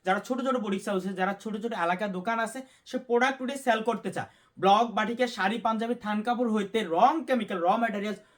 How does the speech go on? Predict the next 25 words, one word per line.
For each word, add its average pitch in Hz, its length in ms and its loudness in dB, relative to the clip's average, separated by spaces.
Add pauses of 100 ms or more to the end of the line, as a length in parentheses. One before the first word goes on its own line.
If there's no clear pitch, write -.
সব 311 300 6 (120)
কিছু। 170 280 -6 (380)
এখন 240 240 -2
আপনারা 220 300 -4
দেখেন, 208 340 0 (220)
আমি 208 180 -2
প্রথমে 240 300 0
দেখাচ্ছি 226 300 -4
আপনার 226 260 -10
আড়ং 233 340 2
সুতি 208 240 -6
শাড়িগুলো। 120 440 -6 (260)
এগুলো 202 200 2
হচ্ছে 220 180 -2
আড়ং 214 340 2
সুতি 196 240 -4
শাড়ি। 123 220 -6 (360)
তো 196 80 -2
আমার 220 200 0
এখানে 254 280 -2
আড়ং 240 260 4
সুতি 254 240 -8
শাড়ি 240 200 2
হতে 233 160 2
আমি, 220 220 0